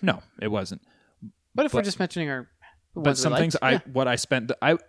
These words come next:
Speaker 1: what I base this off of is how much I spe-, how much time I spent with the game.
Speaker 2: Yeah.
Speaker 1: That and my enjoyment. I'm not obviously gonna enjoy something, or I'm not gonna spend a lot of time with something I don't enjoy. So I think it goes hand in hand. But, you know, you can spend a little bit of time with the game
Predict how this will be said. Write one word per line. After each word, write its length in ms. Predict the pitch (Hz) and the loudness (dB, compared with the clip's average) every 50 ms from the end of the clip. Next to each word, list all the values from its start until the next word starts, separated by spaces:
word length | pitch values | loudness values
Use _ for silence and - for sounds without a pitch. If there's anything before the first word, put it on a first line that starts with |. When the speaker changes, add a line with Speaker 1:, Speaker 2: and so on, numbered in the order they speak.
| _ _ - | _ _ -10
Speaker 1:
what 220 | - 135 151 - - | -4 -4 -2 -2 0
I 100 | 135 156 | -2 -2
base 280 | 156 151 151 160 - - | 0 -2 -2 -2 -2 -4
this 180 | 175 170 - | -6 -6 -4
off 240 | 185 170 175 175 - | -4 -4 -4 -6 -8
of 180 | - - 185 - _ _ - - - _ _ _ _ _ - | -10 -12 -14 -16 _ _ -20 -20 -20 _ _ _ _ _ -6
is 240 | 131 117 - - - - _ _ _ _ _ _ | -4 -4 -6 -8 -12 -16 _ _ _ _ _ _
how 140 | _ - 135 | _ -10 -6
much 180 | 147 143 - - | -6 -6 -4 -4
I 60 | 123 | -6
spe-, 240 | 117 - - - - - - | -6 -6 -10 -10 -10 -12 -10
how 120 | 120 - 131 | -10 -10 -8
much 180 | 131 - - | -8 -6 -6
time 180 | - 127 113 107 | -4 -4 -4 -4
I 60 | 98 | -6
spent 220 | - - 107 98 - | -8 -8 -10 -10 -10
with 80 | 104 | -10
the 60 | - 107 | -10 -8
game. 240 | 101 92 95 95 - _ _ _ _ - | -8 -8 -10 -12 -16 _ _ _ _ -6
Speaker 2:
Yeah. 140 | 165 139 - - - _ _ _ _ _ _ _ _ - | -6 -6 -6 -6 -14 _ _ _ _ _ _ _ _ -6
Speaker 1:
That 300 | 147 139 143 139 131 - | 0 2 4 4 4 2
and 120 | 131 120 | 0 -2
my 140 | 113 113 110 | -2 -2 -2
enjoyment. 480 | 107 117 113 123 120 117 104 98 95 - | -4 -4 -2 -2 -2 -2 -2 -6 -8 -8
I'm 140 | - 104 110 | -10 -8 -6
not 220 | 104 107 107 107 - | -4 -4 -4 -4 -4
obviously 360 | 110 107 107 113 - - 117 | -4 -4 -4 -4 -4 -6 -4
gonna 180 | 107 107 104 95 | -4 -4 -4 -6
enjoy 580 | - - 104 101 95 117 120 127 123 117 120 - _ - - _ _ | -8 -10 -10 -8 -4 -2 0 0 0 0 -2 -4 _ -18 -20 _ _
something, 480 | - - 117 104 - 117 110 107 107 - _ - - | -8 -6 -6 -6 -4 -4 -4 -4 -4 -8 _ -8 -2
or 100 | - 131 | 0 0
I'm 80 | 123 127 | 0 0
not 140 | 123 110 | -2 -4
gonna 100 | 104 107 | -4 -6
spend 240 | 107 - - 123 113 | -6 -4 -4 -4 -2
a 40 | 107 | -4
lot 160 | 101 98 98 | -4 -6 -6
of 60 | 95 | -6
time 160 | - 131 135 135 | -4 -4 -4 -2
with 100 | 113 - | -2 -4
something 200 | 117 101 98 104 | -4 -4 -4 -4
I 60 | 101 | -4
don't 180 | 98 101 87 | -4 -6 -8
enjoy. 400 | 98 98 - 139 165 143 117 120 - - _ _ _ _ - | -6 -2 0 2 4 4 4 2 -2 -6 _ _ _ _ -8
So 140 | - - 113 | -2 0 0
I 80 | 104 | 0
think 200 | - 131 120 104 | 0 0 -2 -2
it 120 | 104 90 - | -2 -4 -2
goes 220 | 110 104 92 - | -4 -4 -4 -2
hand 180 | 120 117 104 104 | -2 -2 -2 -4
in 80 | 98 | -4
hand. 280 | 104 131 131 117 107 95 | -4 -4 -4 -4 -4 -4
But, 160 | 107 98 - | -4 -4 -4
you 60 | - | -4
know, 160 | 131 104 98 | -6 -6 -6
you 180 | 107 104 113 131 | -6 -6 -6 -8
can 300 | - - 160 147 139 131 | -6 -6 -8 -8 -8 -12
spend 260 | - - - 147 135 131 | -10 -6 -6 -4 -4 -2
a 20 | |
little 140 | 127 135 143 | -2 -2 -2
bit 100 | 143 143 131 | 0 -2 -2
of 60 | 113 | -2
time 220 | - 135 123 117 | -2 -4 -4 -4
with 100 | 113 104 | -4 -6
the 80 | - 117 | -6 -6
game 300 | 113 110 110 117 131 | -4 -4 -4 -6 -8